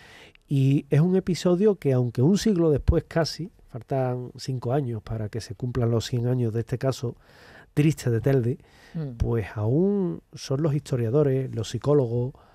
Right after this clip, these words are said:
Speaker 1: los divulgadores, los periodistas, los que tratamos, los que tocan, eh, todo este caso que es un ejemplo de, de un crimen esotérico,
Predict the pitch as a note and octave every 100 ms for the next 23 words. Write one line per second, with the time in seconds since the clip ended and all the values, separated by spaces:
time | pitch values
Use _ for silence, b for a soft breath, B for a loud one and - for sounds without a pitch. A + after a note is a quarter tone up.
0 | b b _ - G#2 G#2+ A2 G2 G2+ F3
1 | D3 C#3 D#3+ C#3+ - A2+ G2+ A#2 - B2
2 | A#2+ - B B B B B A#2+ A2+ A2
3 | - - G#2+ G#2 G#2+ - - - - -
4 | _ _ _ B2+ G#2 D3+ D#3+ C#3+ C3+ -
5 | - - D#3 B2+ A#2+ C3 B B B B
6 | B _ A#2+ A#2 - D#3 D3+ C#3+ C3+ -
7 | C3+ C3 D#3+ - A#2+ - D3+ C#3+ A#2 -
8 | D#3+ D3 - D3 - B B B B B
9 | - C3 A2+ G#2 A#2 A2 G#2+ G#2 G#2 -
10 | _ _ _ - _ D3+ G3 F3 C#3 A2
11 | F#2 - G#2+ A2+ -